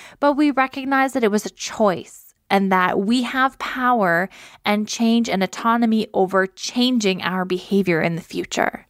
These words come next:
Whereas shame is a very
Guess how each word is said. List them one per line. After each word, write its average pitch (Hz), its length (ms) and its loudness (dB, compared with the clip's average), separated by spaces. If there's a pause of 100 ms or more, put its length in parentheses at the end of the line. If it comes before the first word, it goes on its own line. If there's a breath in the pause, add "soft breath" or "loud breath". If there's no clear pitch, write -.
(720 loud breath)
Whereas 262 680 0
shame 269 760 -2 (500 loud breath)
is 196 240 2
a 196 140 2
very 233 760 0